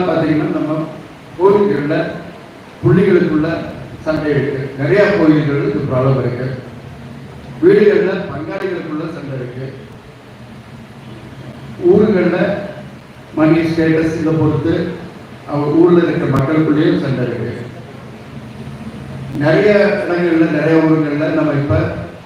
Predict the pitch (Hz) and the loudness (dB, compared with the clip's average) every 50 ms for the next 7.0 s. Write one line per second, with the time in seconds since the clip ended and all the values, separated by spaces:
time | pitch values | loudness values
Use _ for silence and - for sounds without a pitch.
0 | - - - - - - - - - - - - - - - - - - - 135 | -20 -20 -20 -20 -20 -20 -20 -20 -20 -20 -20 -20 -20 -20 -20 -20 -20 -18 -8 -4
1 | 131 139 180 202 214 208 208 214 208 196 190 180 165 165 160 160 170 - 160 180 | -2 0 2 2 2 2 2 2 4 4 4 4 6 4 4 4 4 2 2 0
2 | 202 208 208 - - - - - 135 139 135 - - 220 214 220 220 208 190 180 | 0 0 -2 -2 -6 -8 -6 -4 0 0 0 2 2 2 2 2 2 4 4 4
3 | 180 180 180 180 175 165 156 160 147 185 185 180 175 180 - 170 170 170 151 - | 4 4 6 4 4 4 4 2 0 0 0 0 0 -2 -4 -6 -6 -4 -4 -2
4 | 202 196 180 180 170 160 156 165 151 - - 139 - 160 175 180 180 185 175 165 | 0 0 0 2 2 2 2 2 2 2 2 2 2 2 2 2 2 2 0 0
5 | 170 170 160 151 151 135 143 147 143 147 165 175 175 170 160 151 139 151 147 147 | 0 0 0 0 0 0 0 0 0 0 0 0 0 0 0 0 0 0 0 2
6 | 175 175 175 175 - - 151 143 139 139 135 135 127 131 - 123 120 117 120 | 2 2 2 2 2 0 0 2 2 2 2 2 2 0 -2 -2 -2 -4 -4